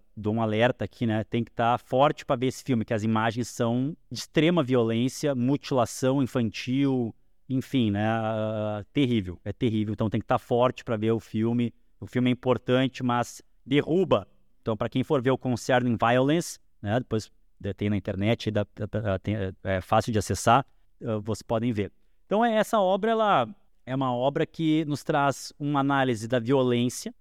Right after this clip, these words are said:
desde a época do Engels, que o Engels tentou analisar a questão da violência, foi, foi, fez a sua análise, o Fanon, inclusive, vai ter, ah, vai usar os textos do Engels, mas também vai ent-, vai discutir, assim, digamos, vai criticar algumas questões, né?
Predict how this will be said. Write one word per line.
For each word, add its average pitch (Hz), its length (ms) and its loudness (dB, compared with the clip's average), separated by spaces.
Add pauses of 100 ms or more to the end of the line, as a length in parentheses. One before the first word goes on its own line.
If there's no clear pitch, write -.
desde 233 480 0
a 226 60 2
época 226 180 -2
do 202 160 -2
Engels, 208 840 0
que - 80 -10
o 135 60 -2
Engels 175 240 0
tentou 180 560 -2
analisar 160 400 0
a 143 40 0
questão 143 220 -4
da 135 80 2
violência, 131 600 0
foi, 127 380 -2
foi, 139 260 -8
fez 127 160 -4
a 143 40 0
sua 139 100 -4
análise, 180 220 2
o - 40 2
Fanon, 175 320 2
inclusive, 185 580 0 (380)
vai 143 160 2
ter, 156 340 2 (160)
ah, 135 280 0
vai 131 140 4
usar 143 540 2
os 131 360 -12
textos - 220 -2
do 131 120 0
Engels, 175 200 4
mas 196 100 4
também 160 220 2
vai 165 240 2
ent-, 190 280 -6
vai 135 280 4 (200)
discutir, 214 720 -2
assim, 139 200 0
digamos, 127 380 2
vai 117 120 2
criticar 175 560 0
algumas 139 300 0
questões, 107 480 -4
né? 95 80 -12